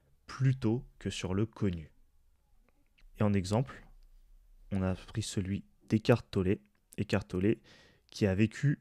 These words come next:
une transformation profonde à l'âge de vingt-neuf ans, où il a connu un état de conscience éveillé qui a radicalement changé sa perspective sur la vie. Il partage son expérience dans son livre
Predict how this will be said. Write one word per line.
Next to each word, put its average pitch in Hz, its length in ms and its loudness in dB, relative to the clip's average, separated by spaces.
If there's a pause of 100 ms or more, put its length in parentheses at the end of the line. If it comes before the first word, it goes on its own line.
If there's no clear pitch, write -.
une 98 140 -4
transformation 123 800 2
profonde 117 720 2 (460)
à 98 100 4
l'âge 104 260 6
de 95 100 -2
vingt-neuf 95 500 -2
ans, 82 100 -12 (880)
où 101 120 4
il 101 80 8
a 101 80 8
connu 117 300 2
un 107 120 2
état 104 240 2
de 107 100 0
conscience - 640 -4
éveillé 113 540 6 (440)
qui - 200 -2
a 92 80 4
radicalement 123 720 4
changé 110 320 0
sa - 180 -4
perspective - 680 -2
sur - 180 -2
la 98 140 2
vie. 87 240 -10 (880)
Il 101 140 4
partage 135 440 4
son 104 120 0
expérience 104 540 0
dans 101 100 -2
son 92 200 -6
livre 98 360 0